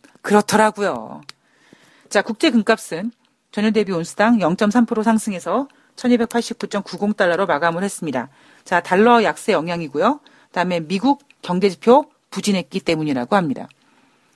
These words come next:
자, 모르겠습니다. 지금 제가 녹음하고 있는 현재까지 미국과 중국은 무역 협상을 진행하고 있어요. 어떤 결과가 나올지는 모르겠습니다만, 지금 주식시장이 하락하는 이유는,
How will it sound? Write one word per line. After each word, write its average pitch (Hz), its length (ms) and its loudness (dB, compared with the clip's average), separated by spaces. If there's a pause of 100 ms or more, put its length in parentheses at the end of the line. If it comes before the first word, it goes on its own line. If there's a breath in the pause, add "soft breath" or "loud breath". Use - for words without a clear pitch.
(1700)
자, 160 140 0
모르겠습니다. 202 680 2 (380 soft breath)
지금 226 720 6 (300)
제가 214 260 4
녹음하고 220 440 2
있는 214 200 0
현재까지 202 580 0
미국과 208 400 0
중국은 190 580 0
무역 196 300 4
협상을 185 280 -2
진행하고 180 420 -2
있어요. 131 360 -4
어떤 262 300 4
결과가 254 280 2
나올지는 190 360 -2
모르겠습니다만, 156 960 -4 (960 soft breath)
지금 277 400 4
주식시장이 180 1000 -2 (440)
하락하는 240 500 -2
이유는, 131 640 -6